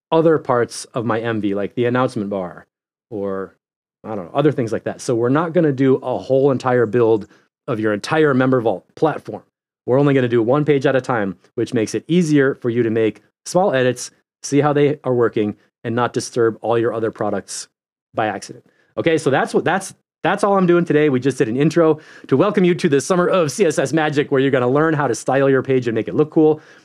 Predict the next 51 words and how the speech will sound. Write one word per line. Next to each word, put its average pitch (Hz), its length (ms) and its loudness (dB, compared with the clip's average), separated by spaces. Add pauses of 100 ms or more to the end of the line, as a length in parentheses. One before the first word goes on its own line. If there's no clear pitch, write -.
(120)
We 123 120 0
have 117 340 0
a 120 100 -2
weekly 139 400 0
episode 127 420 -2
coming 110 220 -4
up, 170 200 -2 (340)
and 117 280 -4
I'm 147 100 0
gonna 196 140 2
do 165 160 4
these 147 220 2
as 127 280 -2
a 123 60 -8
podcast 139 380 -2
series 123 260 0
like 104 160 -2
this, 151 260 0 (200)
where 123 140 0
I 127 40 2
give 123 140 0
you 113 100 2
one 147 200 2
little 208 180 2
hint, 160 300 0 (300)
show 151 160 0
you 156 100 4
how 165 100 2
it 143 60 0
looks 151 180 -2
on 147 80 2
my 143 140 0
page, 123 420 -2 (380)
and 117 240 -2
give 127 120 0
you 135 80 4
a 131 40 6
way 120 120 4
to 107 80 0
play 165 200 2
with 139 160 0
it. 101 180 -2 (240)
Then 135 160 0
if 185 140 0
you 165 80 0
wanna 143 180 0
go 127 100 4
deeper, 110 460 0
I 107 60 -2
really 151 280 2
recommend 123 560 0